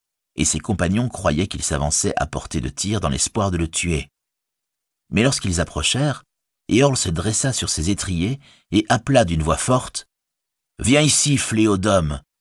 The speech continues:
et reçois un nouveau nom. » À leur grand étonnement, le cheval se tourna vers Éorle, et il s'approcha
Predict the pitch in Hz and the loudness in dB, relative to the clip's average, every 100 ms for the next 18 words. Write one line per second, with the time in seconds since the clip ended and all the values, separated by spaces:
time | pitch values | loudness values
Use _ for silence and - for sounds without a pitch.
0 | - 117 135 139 - 151 - 120 123 123 | 0 2 4 4 6 6 6 2 2 4
1 | 120 117 98 - _ _ _ _ _ _ | 4 4 0 -6 _ _ _ _ _ _
2 | _ _ _ _ _ _ _ 90 78 82 | _ _ _ _ _ _ _ 0 0 -2
3 | 98 113 85 76 71 92 110 _ _ _ | -2 -4 -4 -4 -2 -2 -4 _ _ _
4 | _ _ _ - - 123 131 139 - - | _ _ _ -2 0 0 0 0 -2 -2
5 | 92 107 82 73 76 82 82 98 113 - | 0 0 2 -2 0 2 2 0 -4 -8
6 | _ _ _ 98 107 - 131 - 104 - | _ _ _ 2 4 2 -2 -2 0 2
7 | 69 65 | 0 -2